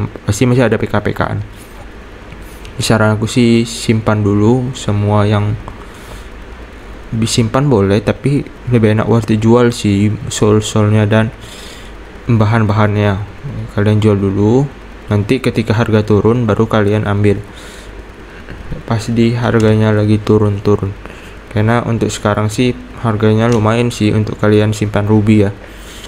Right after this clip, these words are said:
Kalian jual, kalian simpan ruby banyak-banyak untuk nanti ada event lain.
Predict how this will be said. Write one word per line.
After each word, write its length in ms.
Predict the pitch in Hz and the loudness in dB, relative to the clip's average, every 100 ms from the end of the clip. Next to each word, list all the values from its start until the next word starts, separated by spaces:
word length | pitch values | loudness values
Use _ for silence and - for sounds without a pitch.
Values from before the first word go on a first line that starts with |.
| - - | -18 -6
Kalian 320 | 110 104 110 | 0 2 4
jual, 320 | 107 107 117 | 4 4 4
kalian 240 | 117 107 110 | 2 0 0
simpan 240 | 113 110 | -2 0
ruby 400 | 107 107 110 110 | 2 2 4 4
banyak-banyak 720 | 107 101 101 101 117 - - | 2 2 2 2 -2 -4 -6
untuk 320 | 110 104 120 - | -4 0 0 -2
nanti 320 | 110 107 110 95 | -2 0 2 0
ada 240 | 101 104 | 2 2
event 340 | 101 - 101 | 0 -2 0
lain. 220 | 101 98 | 0 0